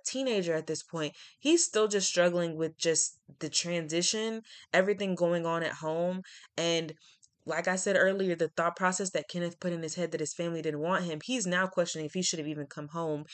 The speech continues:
because he thinks he's a burden to his own family. This story just continues to face tragedy, more and more tragedy, and more and more tragedy.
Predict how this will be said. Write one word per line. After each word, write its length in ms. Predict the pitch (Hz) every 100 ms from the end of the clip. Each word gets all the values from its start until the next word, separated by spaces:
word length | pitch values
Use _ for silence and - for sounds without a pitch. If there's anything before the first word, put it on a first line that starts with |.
| - -
because 180 | 190 202
he 80 |
thinks 200 | 196 208
he's 120 | 214 214
a 60 |
burden 420 | 170 175 170 165 156
to 100 | 160
his 140 | 151
own 240 | 143 147
family. 540 | 143 139 135 120 101 - _ _ - _ _ _ _ _ _ - - -
This 140 | 226
story 240 | 240 277 254
just 200 | 254 -
continues 540 | 220 - 190 202 190
to 80 | 185
face 280 | 175 156 -
tragedy, 920 | - 175 180 175 180 180 180 180 180 - - _ -
more 300 | 170 185 190
and 100 | 180
more 180 | 175
tragedy, 600 | 170 180 165 165 165 165 143
and 100 | 139
more 220 | 151 156
and 100 | 151
more 140 | 147
tragedy. 680 | 147 143 143 139 123 85